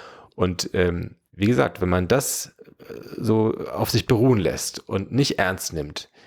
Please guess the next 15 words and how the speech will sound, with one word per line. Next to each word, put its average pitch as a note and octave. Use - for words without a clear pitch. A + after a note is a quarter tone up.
dann E2+
braucht G2+
man C3+
sich C3
nicht A2+
wundern, A#2+
dass G2
das F#2
Vertrauen A2+
in G2
die G2
gesamte A2
Institution G#2
dahin F#2+
bröckelt. -